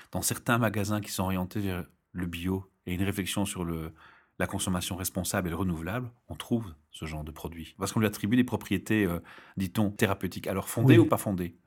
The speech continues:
Speaker 2: Oui, oui, oui, c'est vraiment un produit extraordinaire, hein. J'ai un ami qui un jour venait travailler à la maison et je lui dis : « Tiens, voilà une cellule. » Et je lui donne, euh, un demi centimètre cube de, de gelée royale, puisque sortait la ruche.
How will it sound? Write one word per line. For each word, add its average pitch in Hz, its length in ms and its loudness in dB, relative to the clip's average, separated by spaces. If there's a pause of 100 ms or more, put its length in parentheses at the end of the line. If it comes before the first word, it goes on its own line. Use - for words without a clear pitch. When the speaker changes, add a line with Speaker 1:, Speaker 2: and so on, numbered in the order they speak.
(120)
Speaker 2:
Oui, 127 400 4
oui, 113 260 2 (100)
oui, 123 140 2
c'est 135 140 0
vraiment 156 280 8
un 131 120 2
produit 143 480 4
extraordinaire, 107 840 4
hein. 175 140 2 (380)
J'ai 101 120 2
un 107 100 2
ami 147 360 6
qui 117 100 -2
un 107 160 0
jour 117 180 0 (120)
venait 113 160 2
travailler 113 240 2
à - 20 2
la 98 80 2
maison 165 560 8
et 175 100 2
je 110 100 2
lui 120 80 4
dis : « 117 100 4
Tiens, 123 180 2
voilà 113 160 2
une 107 80 0
cellule. » 123 420 0 (380)
Et - 260 -6
je 98 140 -6
lui 98 120 -4
donne, 107 440 0
euh, - 720 -14
un 104 60 -6
demi 107 160 -2
centimètre 95 440 -6
cube 107 340 -6
de, 107 340 -12
de 104 80 -8
gelée 104 160 -2
royale, 123 480 -2 (400)
puisque - 260 -10 (280)
sortait - 280 -10
la 87 120 -2
ruche. 151 260 -2